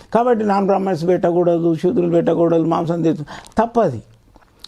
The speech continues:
అందరు పెట్టుకోవచ్చు, దీనికి ఏం లేదు, దోషం లేదు. స్త్రీలు మాత్రము వాళ్ళు, మ్, బహిష్టు ఉండేటప్పుడు దూరం నే-, నెలున్నప్పుడు ఒక ఐదు రోజుల ముందు, ఐదు రోజుల తర్వాత కూడా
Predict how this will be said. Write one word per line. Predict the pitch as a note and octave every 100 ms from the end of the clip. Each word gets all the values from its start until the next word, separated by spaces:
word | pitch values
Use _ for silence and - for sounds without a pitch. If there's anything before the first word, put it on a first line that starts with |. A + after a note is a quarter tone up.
| -
అందరు | D3 G#3
పెట్టుకోవచ్చు, | G#3 F3+ - C#3 A#2+ C#3+
దీనికి | E3+ F#3 F#3+
ఏం | G#3
లేదు, | G3 F3 A2
దోషం | D#3+ D#3+ F3
లేదు. | C#3+ A#2 A2+ - - -
స్త్రీలు | - C4+ C4+
మాత్రము | A#3 G3 F#3+ G3+ D#4 - - -
వాళ్ళు, | E3+ F3+
మ్, | D#3+ B2 D#3 D#3 D#3 D3+
బహిష్టు | E3 A3+ G3 G#3+
ఉండేటప్పుడు | F#3 F3+ F3+ E3 G3
దూరం | G#3+ F#3 F#3 F#3
నే-, | E3+ E3+
నెలున్నప్పుడు | D#3 E3+ F#3 F3+ F3 E3+ G3+
ఒక | A#3+ F#3
ఐదు | E3+ E3+
రోజుల | E3+ D#3+
ముందు, | E3 F#3 F#3
ఐదు | C#3+ F#3 E3+
రోజుల | E3+
తర్వాత | - E3 D#3+ D#3+
కూడా | D3+ G3 A#3+